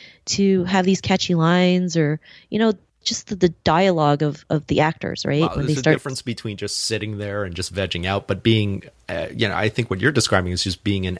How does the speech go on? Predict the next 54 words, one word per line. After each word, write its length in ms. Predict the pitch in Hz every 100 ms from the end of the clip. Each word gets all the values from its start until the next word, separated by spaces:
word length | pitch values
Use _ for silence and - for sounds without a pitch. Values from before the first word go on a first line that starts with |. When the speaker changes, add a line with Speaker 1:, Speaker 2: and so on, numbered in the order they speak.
| -
Speaker 2:
active 540 | 101 101 - 107 95
listener, 500 | 95 95 92 - 87 90
an 120 | 90
active 360 | 85 90 - 95
Speaker 1:
Yeah. 380 | 262 330 151 165 - - 95
Speaker 2:
uh, 160 | 87
content 500 | - 135 160 98 90
consumer 420 | 107 92 98 92
where 160 | 92 95
you're 220 | 104 104
really 360 | 107 127 123 104
actually 400 | 101 104 104 95
extracting, 640 | 82 - 101 107 - 90 80 - - -
you 120 | -
know, 80 | 90
here's 260 | 87 117 120
some 120 | 110
things 260 | - 117 113
that 120 | 98
are 140 | 95
really, 460 | 98 104 101 98 -
that 180 | 110 90
I'm 160 | 117
learning 300 | 101 135 117
from 180 | - 90
this 160 | 92 -
media. 380 | 95 90 80 76
And 100 | 85
I 120 | 104
think 180 | 101 85
that's 240 | 90 -
really 260 | 95 87 87
a 60 |
cool 260 | - 95 87
way 160 | 85
to 80 | 82
look 240 | 85 90 -
at 200 | - -
it. 180 | - - _ - _ -
Speaker 1:
Yeah. 360 | 233 226 156
So, 280 | 165 - 190
I 120 | 185
mean, 480 | 185 180 170 165 -
you 120 | - 196
know, 160 | 185
there's 260 | 185 202 180
so 260 | - 220
many 280 | 240 247 214
different 400 | 165 185 185 165
ways 340 | 151 170 175 -
to 140 | 170
learn. 280 | 160 202 220
It's 160 | 170
just, 240 | - 165